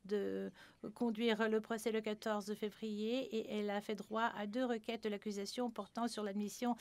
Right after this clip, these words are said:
des éléments de preuve au titre des articles cent dix et cent douze, les onze et vingt-six avril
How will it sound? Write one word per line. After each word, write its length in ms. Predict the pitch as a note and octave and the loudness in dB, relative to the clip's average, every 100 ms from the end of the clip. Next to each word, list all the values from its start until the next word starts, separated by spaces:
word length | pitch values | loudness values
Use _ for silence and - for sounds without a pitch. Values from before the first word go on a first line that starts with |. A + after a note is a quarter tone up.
| - - - | -4 -8 -2
des 180 | A#3+ A3+ | 2 4
éléments 320 | G#3+ G#3+ G#3 | 4 4 2
de 120 | G#3 | 0
preuve 460 | - - A#3+ A#3+ A3 | 0 2 4 4 2
au 220 | - A#3+ | 2 0
titre 520 | - B3+ A3+ - G#3+ | 0 -4 -4 -2 0
des 200 | A3 G#3+ | 2 2
articles 540 | G#3 - A#3 G#3+ G#3 | 0 -2 -8 -2 -2
cent 240 | - G#3+ G#3+ | 0 2 2
dix 500 | G3+ B3 C4+ - - | 0 -4 -4 -6 -4
et 140 | A3+ | -2
cent 320 | G#3+ - G#3+ G#3 | -2 -2 -2 -2
douze, 640 | G#3 B3 D4+ E4 D#4 G#3+ G3+ G3+ - - - - - - - - _ _ - | -2 -2 0 0 0 0 0 -2 -8 -20 -20 -20 -20 -18 -20 -20 _ _ -6
les 260 | A#3 A#3+ - - | 0 2 2 -2
onze 520 | C#4+ B3+ C4+ D4+ C#4+ - | 4 6 6 4 0 0
et 140 | A#3 A3 | 0 2
vingt-six 500 | A#3 A#3 - A#3 A#3 | 2 0 0 2 2
avril 540 | G#3+ - B3+ C4 | 0 -2 -2 0